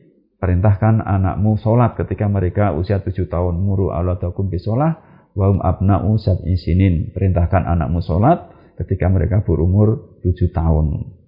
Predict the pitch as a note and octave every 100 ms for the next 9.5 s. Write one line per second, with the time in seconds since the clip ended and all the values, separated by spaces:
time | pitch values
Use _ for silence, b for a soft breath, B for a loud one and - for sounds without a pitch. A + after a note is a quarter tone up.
0 | _ _ _ _ - G#2+ F2 G2+ G#2+ G#2+
1 | C#3+ G3+ b b b b - G#2 G#2 G2
2 | - G#2 F#2 F#2 - - D#3+ B2 F#2 E2
3 | C3+ B2+ B2+ B2 A2 A2+ A2 G#2 F#2+ G2+
4 | - F#2 F#2 G2 G#2+ D#3 D#4 - - E2+
5 | G2 C3+ - b b A#2 - A2+ A#2 A2+
6 | A#2+ A#2+ G#2+ A2 A#2 C3 A#3+ C#4+ F#2 F2+
7 | G2 G#2 G#2 G#2+ - A2 E2 G2+ A2 -
8 | F#2 G2+ F#2+ G#2+ G#2 G2+ - G#2 G2+ G2+
9 | F#2+ A2 G#2 A#2